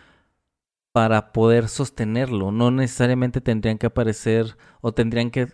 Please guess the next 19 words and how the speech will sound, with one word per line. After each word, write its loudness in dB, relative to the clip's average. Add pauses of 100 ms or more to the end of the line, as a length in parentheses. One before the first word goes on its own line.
(180)
tomar 0
todo -2
el 0
arco 0
del, 0
del 2
torneo 0
galáctico. -4
Creo 2
que -2
la 2
idea 2
en -6
general -4
de 0
la -2
película -4
era 0
buena, -2